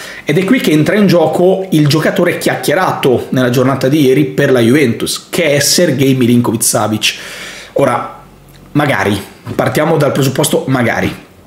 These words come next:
però qua vi faccio una domanda. Secondo voi la Juventus andrà a fare un esborso economico così alto per un singolo giocatore quest'estate? Perché per quanto mi riguarda no.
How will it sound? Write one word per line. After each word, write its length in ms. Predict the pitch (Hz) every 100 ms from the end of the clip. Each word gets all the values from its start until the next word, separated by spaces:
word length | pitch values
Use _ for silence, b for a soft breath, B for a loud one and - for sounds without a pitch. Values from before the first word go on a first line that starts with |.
| - - -
però 200 | 139 139
qua 140 | 143
vi 80 | 156
faccio 280 | 131 123 -
una 80 | 117
domanda. 540 | 113 98 95 95 -
Secondo 480 | - - 156 190 185
voi 160 | 156 135
la 60 |
Juventus 640 | 143 139 120 101 101 - -
andrà 420 | 120 131 143 160
a 80 | -
fare 200 | 123 131
un 60 | 131
esborso 380 | 120 127 135 120
economico 480 | 123 131 127 131 -
così 440 | 143 127 135 147
alto 580 | 139 147 143 - 143 143 B B
per 160 | 151
un 120 | 135 123
singolo 360 | - 180 151
giocatore 360 | 143 131 160 139
quest'estate? 640 | 127 123 - 131 120 123 - B B B
Perché 200 | - -
per 200 | - 117
quanto 240 | 147 147 143
mi 80 |
riguarda 360 | 120 117 113 101
no. 220 | 107 117